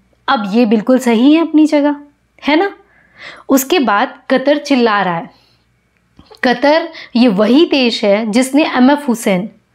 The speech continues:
इतने बड़े और इतना फेमस जो पेंटर है, उसको दो हज़ार छः में हायर किया था हिंदू देवी देवताओं की आपत्तिजनक तस्वीरें बनवाने के लिए।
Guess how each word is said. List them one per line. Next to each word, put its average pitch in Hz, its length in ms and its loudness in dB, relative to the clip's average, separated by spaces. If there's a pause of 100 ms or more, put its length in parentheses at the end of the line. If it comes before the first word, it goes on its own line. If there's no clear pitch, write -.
(240)
इतने 359 340 0
बड़े 262 480 0
और 262 120 2
इतना 269 260 0
फेमस 277 400 2
जो 254 160 0
पेंटर 208 420 -2
है, 196 220 -6 (240)
उसको 277 240 0
दो 269 180 4
हज़ार 277 220 2
छः 262 320 -2
में 269 140 2
हायर 208 340 0
किया 185 300 -2
था 254 120 -2
हिंदू 262 360 2
देवी 240 280 2
देवताओं 208 560 0
की 302 180 -2 (220)
आपत्तिजनक 302 840 0
तस्वीरें 294 440 2
बनवाने 180 440 -2
के 175 140 -10
लिए। 175 180 -6